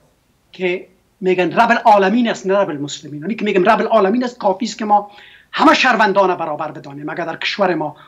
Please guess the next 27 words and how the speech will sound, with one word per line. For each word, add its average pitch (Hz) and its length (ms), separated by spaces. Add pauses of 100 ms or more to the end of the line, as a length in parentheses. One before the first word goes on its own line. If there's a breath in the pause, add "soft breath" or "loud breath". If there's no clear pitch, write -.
هندو 214 340
هست، 170 280
شیعه 175 320
هست، 160 380
مسلمان 185 480
هست، 156 240 (320 loud breath)
هر 339 240
مذهبی 226 360
که 190 140
هست، 165 220
باید - 240
او - 60
را 240 160 (440 soft breath)
حقوق - 340
برابرش 185 440
را 202 60
تامین 180 380
کنیم 175 260
و 175 40
تضمین 180 420
کنیم 247 300 (180 loud breath)
و 185 80
این 233 260 (100)
حکم 226 260
خداوند 165 480
هم 147 120
است. - 280